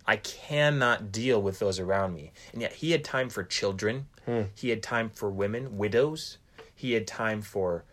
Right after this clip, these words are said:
Speaker 1: hurting men. He had time for publicans who were despised. He really did go out and reach for the outcasts in society because they were the ones who needed him.
Speaker 2: Hmm.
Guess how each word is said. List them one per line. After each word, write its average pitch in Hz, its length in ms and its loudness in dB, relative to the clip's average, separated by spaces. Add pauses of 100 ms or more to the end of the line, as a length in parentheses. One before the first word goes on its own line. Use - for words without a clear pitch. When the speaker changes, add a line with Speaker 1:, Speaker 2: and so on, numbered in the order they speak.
(160)
Speaker 1:
hurting 120 440 0
men. 113 300 2
He 120 140 -4
had 117 120 -2
time 120 300 -4
for 113 120 -8
publicans 120 640 -4
who - 80 -8
were 117 80 -2
despised. 98 720 0 (300)
He 160 240 -2
really 147 260 2
did 135 220 2
go 113 100 0
out 98 200 4
and 98 100 -6
reach 104 240 -2
for - 160 -6
the 98 220 -4
outcasts 107 640 2
in 104 60 -2
society 110 420 2
because 98 460 -4
they 107 200 2
were 117 180 2
the 101 140 0
ones 110 420 2
who 101 140 -6
needed 95 480 -4
him. 156 440 -2 (100)
Speaker 2:
Hmm. 139 140 6